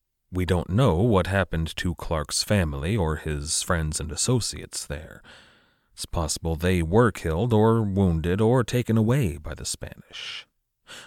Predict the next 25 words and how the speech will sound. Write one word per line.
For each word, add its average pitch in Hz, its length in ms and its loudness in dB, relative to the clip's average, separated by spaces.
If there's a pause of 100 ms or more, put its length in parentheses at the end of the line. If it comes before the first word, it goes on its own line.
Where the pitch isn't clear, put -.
Regardless, 98 640 4
Lilburn 113 560 4
goes 90 260 4
on 87 300 2
in 71 120 -2
his 78 140 -4
account, 76 380 -4
quote, 101 260 2 (600)
"They 160 240 6
marched 170 400 4
with 98 180 2
all 101 220 8
haste - 540 -2
to 104 120 2
the 85 120 4
town, 92 520 -2 (400)
firing 87 480 6
into 78 320 0
some 80 240 0
houses 85 560 0
as 78 280 0
they 73 200 -4
went," 82 640 -4 (120)
end 76 300 -8
quote. - 380 -14